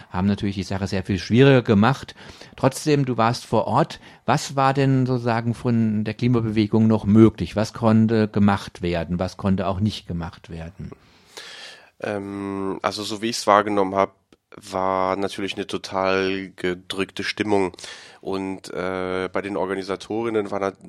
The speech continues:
Speaker 2: war aber von Anfang an so eine starke Entschlossenheit, gerade in ihren Kommuniqués. Wir halten die Mobilisierung aufrecht, kommt alle nach Paris. Es war klar, dass zigtausende natürlich zu Hause bleiben, aber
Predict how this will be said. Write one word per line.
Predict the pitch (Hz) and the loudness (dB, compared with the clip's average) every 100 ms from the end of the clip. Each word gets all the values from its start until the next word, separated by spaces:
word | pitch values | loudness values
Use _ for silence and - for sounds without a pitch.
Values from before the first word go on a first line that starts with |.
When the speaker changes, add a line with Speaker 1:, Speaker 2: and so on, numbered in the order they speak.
| 67 | -20
Speaker 2:
war | 92 98 95 | -8 -2 0
aber | 95 98 | 0 -4
von | - 98 | -6 -8
Anfang | 98 107 110 104 | -10 -8 -6 -6
an | 107 | -4
so | 110 | -4
eine | 104 | -6
starke | 95 - 98 - | -4 -4 -4 -4
Entschlossenheit, | 104 - 101 - 135 131 139 | -8 -6 -6 -6 -8 -8 -8
gerade | 131 107 101 | -6 -8 -6
in | 95 98 | -8 -6
ihren | 104 | -8
Kommuniqués. | 90 101 98 95 92 113 117 117 - - _ - - _ | -10 -10 -10 -12 -8 -4 -2 -4 -8 -16 _ -20 -20 _
Wir | 107 | -4
halten | 104 101 101 104 | 0 -2 -4 -8
die | 98 | -6
Mobilisierung | 101 92 90 92 104 101 - | -6 -6 -8 -12 -10 -8 0
aufrecht, | 127 127 - 117 120 120 - | 2 2 -2 -4 -2 -4 -8
kommt | - 101 | -12 -8
alle | 101 101 | -8 -6
nach | 90 | -8
Paris. | - 95 110 110 113 113 - - - - - | -10 -12 -10 -8 -8 -10 -14 -20 -20 -20 -16
Es | - | -12
war | 104 | -12
klar, | - 101 110 | -8 -4 -2
dass | 101 90 - - _ | -2 -6 -12 -16 _
zigtausende | - 113 - 107 101 98 92 | -10 -10 -6 -6 -6 -8 -8
natürlich | 92 - 98 90 | -8 -8 -10 -10
zu | 95 | -8
Hause | 90 110 | -8 -8
bleiben, | 101 87 90 95 | -8 -6 -6 -8
aber | - 90 95 92 90 | -8 -6 -4 -4 -4